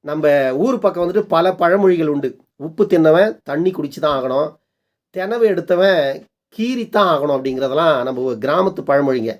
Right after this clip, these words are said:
அந்த மாதிரி இவங்க செஞ்ச தப்புக்கு தண்டனையை இவங்க தானே அனுபவிச்சாகணும். நாட்டு மக்களினுடைய வயித்துல அடிச்சு தன்னுடைய குடும்பத்தை மட்டுமே உலகம் போற்றுகின்ற அளவுக்கு வளர்த்து கொண்டு,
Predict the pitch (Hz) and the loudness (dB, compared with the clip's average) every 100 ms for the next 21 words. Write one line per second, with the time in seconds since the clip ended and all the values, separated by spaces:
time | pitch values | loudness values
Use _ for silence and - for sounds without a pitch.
0 | _ _ _ 131 165 190 214 202 175 165 | _ _ _ -4 0 2 2 2 2 2
1 | 160 160 214 220 214 226 233 233 190 185 | 0 0 2 2 2 0 2 0 0 -2
2 | 185 151 151 156 127 160 202 226 220 190 | -2 2 4 2 0 0 0 2 4 4
3 | 185 190 180 156 147 120 127 98 95 _ | 2 0 0 -2 -4 -6 -6 -6 -12 _
4 | 139 185 233 - 233 208 202 220 214 208 | 0 0 0 0 2 2 0 0 2 4
5 | 190 180 156 202 226 214 185 175 180 156 | 4 4 4 2 0 2 2 2 -2 0
6 | 165 196 202 - _ _ _ - 180 240 | 4 4 2 -10 _ _ _ -10 -6 0
7 | 247 240 233 196 156 208 233 233 226 214 | 2 4 4 2 0 0 2 2 2 0
8 | 190 - 220 240 165 175 208 220 240 220 | 2 4 4 4 2 4 4 4 0 4
9 | 233 226 220 214 196 202 233 233 240 220 | 4 4 0 2 2 4 2 2 0 -2
10 | 147 180 220 - - 170 147 175 214 208 | 2 2 2 0 -2 -2 2 4 4 0